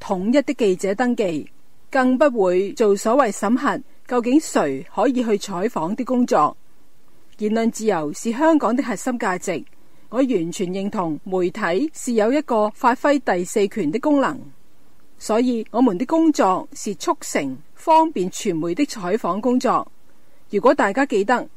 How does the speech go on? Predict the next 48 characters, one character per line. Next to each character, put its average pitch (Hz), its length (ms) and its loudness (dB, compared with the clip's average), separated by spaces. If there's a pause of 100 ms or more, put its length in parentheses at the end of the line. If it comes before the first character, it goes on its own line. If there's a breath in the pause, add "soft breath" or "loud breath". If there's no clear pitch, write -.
(120)
我 233 160 0
在 240 160 2
上 202 320 0
任 196 220 0
時， 143 360 -4 (440)
特 247 80 2
別 247 200 2
安 330 140 6
排 226 220 -2
了 175 400 -2
讓 214 380 0
網 190 300 0
媒 202 400 0
都 339 200 2
可 214 240 0
以 226 180 0
向 208 260 0
新 294 200 0
聞 285 260 4
處 - 160 -4
爭 277 300 4
取， 175 460 -6 (600)
亦 247 80 4 (140)
已 240 140 -2
經 330 160 0
成 302 380 -4
功 277 200 8
爭 277 200 4
取 190 480 -4
可 220 100 0
以 262 140 4
進 214 220 0
入 196 200 -2
政 233 260 2
府 226 180 -2
的 302 160 -4
地 180 260 0
方， 247 400 2 (100)
參 311 340 4
加 285 180 2
我 208 140 -2
們 175 140 -4
的 208 100 -4
記 196 200 2
者 196 220 -2
招 262 180 -2
待 175 180 -2
會。 165 400 -4